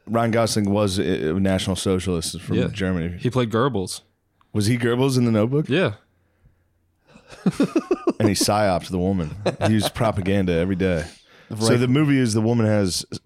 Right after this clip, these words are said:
Speaker 1: uh,
Speaker 3: She has, like,
Speaker 1: dementia.
Speaker 3: a rich, yeah.
Speaker 1: She forgets the guy.
Speaker 3: Some guy literally
Speaker 1: And the guy has a
Speaker 3: bangs her
Speaker 1: notebook.
Speaker 3: brains out, dude.
Speaker 1: Yeah, he
Speaker 3: She
Speaker 1: knocks her
Speaker 3: goes,
Speaker 1: loose.
Speaker 3: "Oh," and bumps into a door. And he's like, "Get in here."
Speaker 1: <laughs>
Speaker 3: And some weirdo in the woods just eats her
Speaker 1: Gosling
Speaker 3: butt
Speaker 1: built a
Speaker 3: till she
Speaker 1: house and eats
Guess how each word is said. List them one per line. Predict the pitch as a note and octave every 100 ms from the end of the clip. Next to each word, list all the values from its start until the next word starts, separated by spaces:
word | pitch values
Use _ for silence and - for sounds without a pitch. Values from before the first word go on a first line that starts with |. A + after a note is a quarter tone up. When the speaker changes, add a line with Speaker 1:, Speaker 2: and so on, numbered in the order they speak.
| _
Speaker 1:
uh, | - F#2+ F2+ D#2+ F2
Speaker 3:
She | -
has, | G#3+
like, | B3
Speaker 1:
dementia. | D#3+ A#2+ D3+ G2+
Speaker 3:
a | F#2
rich, | G2 _ -
yeah. | G#3+ E3+ G#2+ F#2+ _ _ -
Speaker 1:
She | -
forgets | - G2 A2+ G#2+
the | G#2+
guy. | G2
Speaker 3:
Some | G#2
guy | - F#3+ D#3+
literally | C3+ E3+ E3+ D3 B2+ A#2 -
Speaker 1:
And | G#2+
the |
guy | A2 G#2+
has | A2+ G#2
a |
Speaker 3:
bangs | G#2 A2
her | D3+
Speaker 1:
notebook. | -
Speaker 3:
brains | C3 D3+ C#3
out, | B2 A2+
dude. | A#2+ B2+
Speaker 1:
Yeah, | A#2 C#3
he | G#2
Speaker 3:
She |
Speaker 1:
knocks | A2+ A#2 -
her |
Speaker 3:
goes, | G#2+
Speaker 1:
loose. | B2+ A2 F#2+ -
Speaker 3:
"Oh," | D#4 C4+ E3+
and | C#3
bumps | D#3 E3+ G3
into | F3 D#3+
a |
door. | C#3 E3 D#3
And |
he's | C3+ C3+
like, | C#3
"Get | -
in | B3 A3
here." | G3+ F3+
Speaker 1:
<laughs> | C#3 B2+ - - - -
Speaker 3:
And | -
some | D3+ C3+
weirdo | C#3+ D#3 D3
in | C3
the | B2
woods | C3+ C#3 A2
just | A2 F#2+ _ _ _ _ -
eats | B2+
her | B2+
Speaker 1:
Gosling | B2 G#2+
Speaker 3:
butt | A#2+ G#2
Speaker 1:
built | F#2+
a |
Speaker 3:
till | A2+
she | G#2
Speaker 1:
house |
and |
eats | A2+